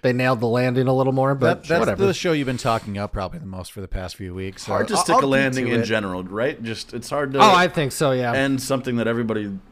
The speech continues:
Speaker 3: you know, loves, and it's hard.
Speaker 1: Man, I'll say one of the landings, the best landings of all time, with the highest expectations, probably Harry Potter book series.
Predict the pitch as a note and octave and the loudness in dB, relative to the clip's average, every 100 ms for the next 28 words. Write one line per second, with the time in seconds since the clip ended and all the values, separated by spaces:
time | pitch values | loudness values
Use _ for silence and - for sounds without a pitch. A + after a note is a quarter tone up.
0 | A2+ G2+ G2 G2 G#2 G2 F#2+ F#2 F2 - | -10 -4 -2 0 0 -2 -6 -8 -10 -16
1 | - - - - A2 F2 - _ _ _ | -20 -20 -20 -14 -12 -12 -14 _ _ _
2 | _ E3 F#3 G3 A3 D4 G#3 F3 D#3 C#3+ | _ 2 6 4 4 4 4 4 2 2
3 | B2+ B2+ C#3+ C#3 A2+ G2 C3 A#2+ C3 A#2+ | 2 0 0 0 -4 -6 -4 -2 -2 -4
4 | B2 G2+ A#2+ A2+ A#2+ A2+ G#2 _ C#3+ D#3 | -4 -4 -6 -4 -6 -6 -8 _ 0 0
5 | C#3+ D3+ A#2+ B2 C3 C3 - B2+ - A#2+ | 2 0 0 -2 -2 -2 -4 -6 -6 -8
6 | - A2+ G#2+ A#2+ - A#3 D#3 G2+ B2 G#2+ | -6 -8 -8 -8 -4 -2 -2 -4 -4 -6
7 | - A2 G#2+ G#2+ A2 - A2+ A#2 A#2+ | -8 -8 -8 -8 -10 -10 -8 -8 -10